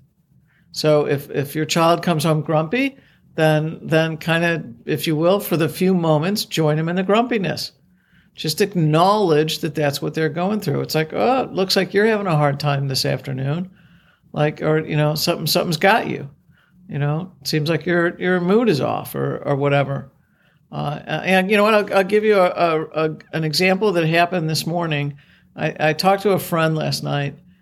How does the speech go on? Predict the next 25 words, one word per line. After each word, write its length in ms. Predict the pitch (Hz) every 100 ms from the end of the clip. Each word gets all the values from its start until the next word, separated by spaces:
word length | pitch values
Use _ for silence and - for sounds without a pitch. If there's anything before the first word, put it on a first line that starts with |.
| _ _ - 147
um, 300 | 151 156 160
who 460 | 151 156 156 151 -
was, 340 | 151 143 143 - 135
uh, 80 | - - - - 156 - - - - - - 151
visiting 540 | 170 220 208 170 156
people 260 | 180 151 160
she 120 | 156
hadn't 180 | 156 156
seen 200 | 151 160
in 100 | 151
a 40 |
long, 260 | 147 143 143
long 180 | 143 135
time. 460 | - 151 147 139 - - - - _ - -
And, 360 | 147 147 147
and 340 | 151 151 147 151
one 540 | - - 185 180 208
of 60 | 214
those 140 | 196
people 320 | - 160 156 156
is 100 | 147
an, 240 | 147 143 -
an 240 | 147 139
aging 420 | 147 156 143 147
uncle. 520 | 143 143 147 143 -